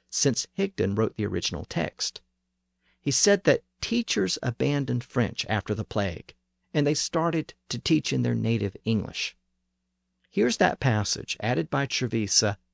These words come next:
after the plague. It immediately follows the original passage that described how French was required in schools. In modern English,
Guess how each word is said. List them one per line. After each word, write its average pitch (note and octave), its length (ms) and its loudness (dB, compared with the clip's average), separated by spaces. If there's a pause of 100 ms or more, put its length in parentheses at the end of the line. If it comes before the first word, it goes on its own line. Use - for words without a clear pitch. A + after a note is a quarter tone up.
(120)
after B2 340 -2
the F2 120 -6
plague. - 500 -8 (800)
It D3+ 80 6
immediately F3 540 2
follows A#2 480 0
the A#2 100 -2
original A2 420 -2
passage - 640 -6 (100)
that - 160 -2
described A2+ 520 -2
how G2+ 200 0 (160)
French - 340 -2
was G#2 140 -6
required F#2+ 480 -4
in G2+ 100 -8
schools. - 640 0 (880)
In D3 140 2
modern G3 320 0
English, C3+ 400 0